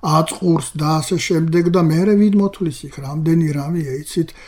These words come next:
ჩვენს ბავშვობაში, ჩვენ რო ბავშვები ვიყავით, მე ვგრძნობდი პასუხისმგებლობას, რაღაცნაირად აი ამ პატარა ბავშვურ მხრებზე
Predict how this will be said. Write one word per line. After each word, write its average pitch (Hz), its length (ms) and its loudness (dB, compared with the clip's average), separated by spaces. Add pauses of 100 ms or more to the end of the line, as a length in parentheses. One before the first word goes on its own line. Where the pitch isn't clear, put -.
ჩვენს 226 340 2
ბავშვობაში, 156 720 -2
ჩვენ 160 260 -4
რო 151 120 -2
ბავშვები 139 520 -4
ვიყავით, 160 520 -4
მე 131 300 2
ვგრძნობდი 135 920 -4
პასუხისმგებლობას, 131 1300 -12
რაღაცნაირად 160 640 -4 (680)
აი 165 200 4
ამ 165 160 4
პატარა 170 500 0
ბავშვურ 143 580 0
მხრებზე 160 760 0